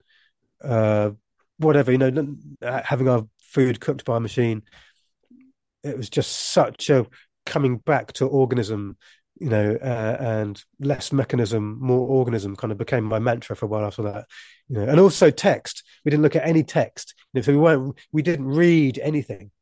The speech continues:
for seven weeks. We didn't see a road sign or an advert that always nagging away at your subconscious all the time, you know. So, so, you know, like, like, art is the root of,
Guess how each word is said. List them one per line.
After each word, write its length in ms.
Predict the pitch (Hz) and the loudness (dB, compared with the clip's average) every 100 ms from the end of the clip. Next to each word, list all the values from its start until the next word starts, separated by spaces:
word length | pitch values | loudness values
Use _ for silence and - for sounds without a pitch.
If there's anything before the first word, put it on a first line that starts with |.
| _ _ | _ _
for 80 | - | -14
seven 340 | - 156 117 135 | -6 -4 0 2
weeks. 420 | 117 98 - - _ _ _ - | 2 0 -16 -16 _ _ _ -2
We 60 | |
didn't 180 | 156 139 | 0 0
see 180 | - 160 | 2 4
a 60 | 139 | 6
road 300 | 147 151 - | 6 6 4
sign 220 | 143 135 | 2 4
or 100 | 123 | 4
an 80 | 117 | 2
advert 720 | 135 135 - 117 95 - - _ _ _ _ _ _ | 0 -2 -2 -2 -2 -8 -20 _ _ _ _ _ _
that 160 | 147 - | 0 2
always 480 | 147 147 135 117 - _ _ - | 4 6 4 2 -6 _ _ -12
nagging 440 | 143 151 143 135 | -4 0 0 2
away 220 | 131 135 127 | 2 4 2
at 60 | |
your 100 | 123 | 0
subconscious 460 | 120 131 - 131 117 | -4 -8 -6 -8 -6
all 220 | 127 131 | -6 -6
the 80 | 123 | -6
time, 160 | 123 | -6
you 60 | 117 | -8
know. 60 | 104 | -8
So, 160 | 135 - - - | -10 -10 -16 -2
so, 80 | 151 | 2
you 80 | |
know, 60 | 143 | 4
like, 180 | 131 131 | 4 2
like, 160 | 135 120 | 0 2
art 460 | 165 160 123 104 - - _ | 4 4 4 0 -8 -16 _
is 180 | 160 139 | -2 -2
the 120 | - | 0
root 280 | 123 127 - | 0 -2 -2
of, 180 | 117 - | -10 -10